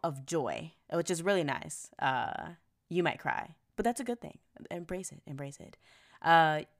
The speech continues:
I've also had feelings of maybe even floating. That's usually happened during, like, very deep meditative states where I, I feel like I'm just literally not on the cushion anymore.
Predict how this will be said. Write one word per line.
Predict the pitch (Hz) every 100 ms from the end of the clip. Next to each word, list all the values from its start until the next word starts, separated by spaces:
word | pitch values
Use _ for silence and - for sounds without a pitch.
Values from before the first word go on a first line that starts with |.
| -
I've | 175 175
also | 175 170
had | 196 175
feelings | - 165 156 -
of | 151
maybe | 151 147 151
even | 147
floating. | 135 - 139 160 196
That's | 160 160
usually | 170 156
happened | 147 143 147 143
during, | 143 139 135 -
like, | 135 127
very | 139 135
deep | - 139
meditative | 139 135 139 143 139
states | - 143 214 -
where | 147
I, | 135 143 -
I | 139
feel | 139 151
like |
I'm | 139 127
just | -
literally | 139 135 131 127 127 _ _ _ _
not | 151 147 147 147 -
on | - 151 139 139 135
the | 139
cushion | - 151 180
anymore. | 190 208 208 208 220 220